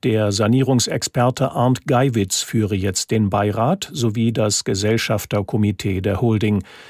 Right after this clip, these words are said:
Die Familie Benko Privatstiftung bleibt demnach größter Gesellschafter bei Signa.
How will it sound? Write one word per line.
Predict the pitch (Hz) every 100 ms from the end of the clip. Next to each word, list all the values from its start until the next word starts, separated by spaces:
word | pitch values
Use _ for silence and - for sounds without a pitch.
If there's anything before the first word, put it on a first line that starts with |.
| - - -
Die | 104
Familie | 123 110 120 113 120
Benko | 107 113 117 123 117
Privatstiftung | - 110 104 110 - - 139 - 135 135
bleibt | 120 110 113 -
demnach | 117 113 110 110 107
größter | - 113 120 - 123 117
Gesellschafter | 113 107 107 - - 92 - 110 101 95
bei | 98 98 98 220
Signa. | 127 101 98 92 -